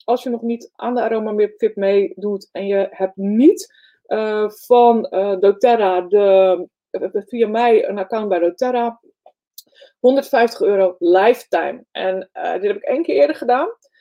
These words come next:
En dat was toen ik net begon. Toen ik naar Kenia ging, toen was het, was er ook een lifetime aanbieding. Ik doe eigenlijk nooit een lifetime aanbieding. Lifetime meedoen met de Aroma vip voor honderdvijftig euro. Dus die komt ook online straks.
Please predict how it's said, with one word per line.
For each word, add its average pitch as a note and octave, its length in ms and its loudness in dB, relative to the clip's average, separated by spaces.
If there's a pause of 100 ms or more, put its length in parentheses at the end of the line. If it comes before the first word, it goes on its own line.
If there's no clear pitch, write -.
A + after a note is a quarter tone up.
(200)
En G#3 100 -6
dat A3+ 120 4
was A#3 140 -8
toen A#3+ 140 -6
ik A#3+ 60 -4
net A3+ 160 -2
begon. C4 400 -4
Toen C4 160 -6
ik A#3+ 80 -8
naar G#3 120 -8
Kenia B3+ 340 2
ging, A#3 280 -4
toen G#3+ 120 -10
was G#3+ 200 -6
het, A3 240 -2
was G3 280 -8
er A3 80 0
ook - 180 0
een C#4 100 -2
lifetime A#3 420 0
aanbieding. G#3+ 400 -6
Ik F3+ 120 -12
doe G3+ 160 -6
eigenlijk C#4+ 340 -6
nooit C#4+ 180 2
een C4+ 100 0
lifetime A#3+ 420 2
aanbieding. G3 760 -6
Lifetime C#4 840 2
meedoen B3 300 2
met A3+ 160 -4
de - 80 -10
Aroma G3 340 -4
vip F#3+ 240 -8
voor F3 100 -8
honderdvijftig F3 680 -14
euro. D#3 220 -6
Dus F3+ 140 -6
die A#3 140 -6
komt G#3 240 -4
ook F#3 200 0
online F3+ 320 -4
straks. B3 340 -2